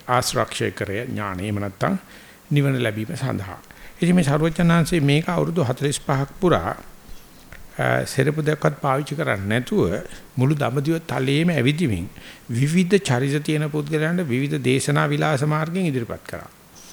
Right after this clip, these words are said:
ඉදිරිපත් කරනකොට ඔය, ම්ම්, ආනන්ද ස්වාමීන් වහන්සේ මේ වොයිස් රෙකෝඩරයක් වාගේ ටේප් රෙකෝඩරයක් මේවා සේරම රෙකෝඩ් කරා. ඒ මොකද ඒක, අ,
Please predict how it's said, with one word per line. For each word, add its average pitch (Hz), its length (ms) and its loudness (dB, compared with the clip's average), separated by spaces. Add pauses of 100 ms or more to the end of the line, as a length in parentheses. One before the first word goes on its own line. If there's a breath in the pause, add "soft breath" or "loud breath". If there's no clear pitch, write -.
(240 loud breath)
ඉදිරිපත් 185 380 0
කරනකොට 185 340 2
ඔය, 165 160 4 (1400)
ම්ම්, 95 880 -4 (880 loud breath)
ආනන්ද 175 360 4
ස්වාමීන් 135 480 0
වහන්සේ 98 540 -2 (460 loud breath)
මේ 151 140 0
වොයිස් 139 340 2
රෙකෝඩරයක් 120 580 0
වාගේ 104 460 -2 (380 loud breath)
ටේප් 139 340 0
රෙකෝඩරයක් 143 580 4
මේවා 170 180 4
සේරම 202 840 2 (300)
රෙකෝඩ් 135 420 0
කරා. 92 240 -8 (300)
ඒ 131 100 0
මොකද 123 260 0
ඒක, 139 240 -2
අ, 127 120 0